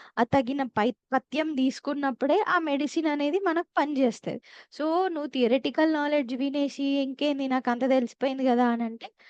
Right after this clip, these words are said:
ఆ బుక్స్‌కి తెలిసిపోయింది, టేప్ రికార్డర్‌కి తెలిసిపోయింది, ఈ మధ్య Zoom రికార్డింగ్స్‌కి తెలిసిపోతుంది,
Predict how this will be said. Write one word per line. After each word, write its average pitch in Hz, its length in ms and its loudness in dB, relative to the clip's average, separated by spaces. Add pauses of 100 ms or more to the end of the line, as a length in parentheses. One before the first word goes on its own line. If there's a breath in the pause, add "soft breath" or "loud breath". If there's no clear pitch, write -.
(280 loud breath)
ఆ 160 100 -4 (380)
బుక్స్‌కి 294 500 0
తెలిసిపోయింది, 320 640 4
టేప్ 247 240 4
రికార్డర్‌కి 277 580 4
తెలిసిపోయింది, 285 680 0
ఈ 277 120 -2
మధ్య 262 380 0
Zoom 262 300 -6
రికార్డింగ్స్‌కి 269 720 0
తెలిసిపోతుంది, 302 840 -2